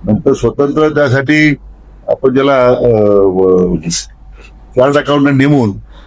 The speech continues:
त्याचं स्क्रुटनी करा. त्यासाठी मान्य ज-, जिल्हा पोलीस प्रमुख त्यासाठी कारवाई करतायत आता आणि ताबडतोब ही नावं उपलब्ध करून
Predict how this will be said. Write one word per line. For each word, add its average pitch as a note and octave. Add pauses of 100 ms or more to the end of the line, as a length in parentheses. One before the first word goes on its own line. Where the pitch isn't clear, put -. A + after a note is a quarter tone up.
(260)
त्याचं C3
स्क्रुटनी E3+
करा. A2+ (640)
त्यासाठी C3
मान्य C#3
ज-, A2+
जिल्हा B2
पोलीस C3+
प्रमुख C3+
त्यासाठी C3
कारवाई C3
करतायत C3+
आता - (880)
आणि D3 (200)
ताबडतोब C#3
ही C#3+
नावं C#3
उपलब्ध C3+
करून B2